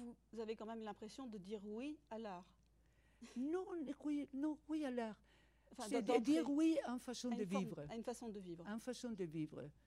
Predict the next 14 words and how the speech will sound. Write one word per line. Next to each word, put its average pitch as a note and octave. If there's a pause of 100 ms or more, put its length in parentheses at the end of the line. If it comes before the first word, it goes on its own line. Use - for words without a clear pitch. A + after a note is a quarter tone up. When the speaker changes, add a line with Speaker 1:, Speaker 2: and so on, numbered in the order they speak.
(140)
Speaker 2:
Dire G#3
oui, C4
je F#3
savais G#3+
que -
je F3+
ne F#3
pouvais F#3
pas G3
vivre A3
comme F3
ma E3
famille F3+
vivait. C#3+